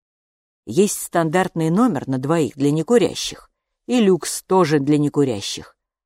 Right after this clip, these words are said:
отвечает он с акцентом, придающим его словам приятную, на мой слух, округлость. «Мы займём люкс. Надоело мне экономить. Сто двадцать пять за ночь плюс налог», —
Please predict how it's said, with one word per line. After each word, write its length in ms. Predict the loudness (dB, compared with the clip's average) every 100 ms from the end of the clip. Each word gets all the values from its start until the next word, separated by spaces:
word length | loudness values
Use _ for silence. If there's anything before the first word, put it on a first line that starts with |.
| _ _
отвечает 560 | -6 -4 -2 -2 -2
он 120 | -4 -6
с 100 | -8
акцентом, 600 | -8 0 0 2 -2 -4 _ _ _
придающим 640 | 0 2 2 0 -2 -2
его 200 | 0 -2
словам 400 | -2 0 2 0
приятную, 640 | -2 -2 -2 -2 -2 -2
на 100 | 0
мой 160 | -2 -4
слух, 300 | -4 -4 -6 -10
округлость. 800 | -8 -4 -4 -4 -14 -16 -18 _ _ _ _ _ _ _ _ -2
«Мы 340 | 4 8 8
займём 480 | 6 4 4 2 -2
люкс. 520 | -4 -10 -10 -8 -10 _ _ _ -6
Надоело 680 | -2 0 2 2 2 2 0
мне 220 | -4 -6
экономить. 640 | -6 -6 -6 -10 -14 -20 -20 _ _ _ _ _
Сто 320 | -20 -6 -2 0
двадцать 480 | 0 0 -2 -4
пять 220 | -2 -4 0
за 220 | 0 2
ночь 200 | -2 -4
плюс 340 | -2 -2 -2
налог», — 540 | -2 0 0 -4 -8